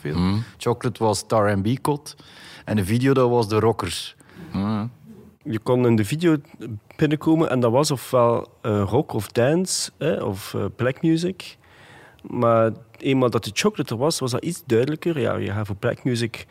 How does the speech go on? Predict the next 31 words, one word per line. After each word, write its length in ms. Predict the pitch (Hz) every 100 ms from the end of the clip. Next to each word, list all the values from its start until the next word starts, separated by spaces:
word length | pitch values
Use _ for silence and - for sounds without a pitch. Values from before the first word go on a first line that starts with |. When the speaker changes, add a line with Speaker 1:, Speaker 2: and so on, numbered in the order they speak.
| - _
Speaker 3:
helemaal 360 | 110 117 104
links. 420 | 98 101 98 - - - 120 -
<laughs> 360 | - - -
Je 100 | -
gaat 200 | 120 120
voor 180 | 107 107
dance 460 | 101 113 107 - - - _ _ _
centrum 460 | - 135 151 165 151
links. 420 | 160 202 - - _ - _ _ _ - -
Eh, 220 | - 113 110
je 60 |
gaat 160 | 110 123
voor 140 | 110 104
rock 80 | 127
Speaker 2:
Politiek. 160 | 101
Speaker 3:
rechts, 340 | 131 190 - -
hè, 140 | 127
en 240 | 165 - 131
dan 160 | 127
voor 140 | 135 139
commercieel 460 | 135 127 - 156 151
he-, 80 | 131
extreem 460 | 139 143 - 143 127
rechts. 280 | 110 107 -
Speaker 1:
Ja. 260 | 113 107 - - - 254 - - 170 165 180 147 127 143 -
Speaker 3:
<laughs> 80 |
Dat 80 | 143
was 200 | 170 175
gewoon 160 | 170 156
de 80 | 123
beestmacht. 640 | 151 196 147 135 226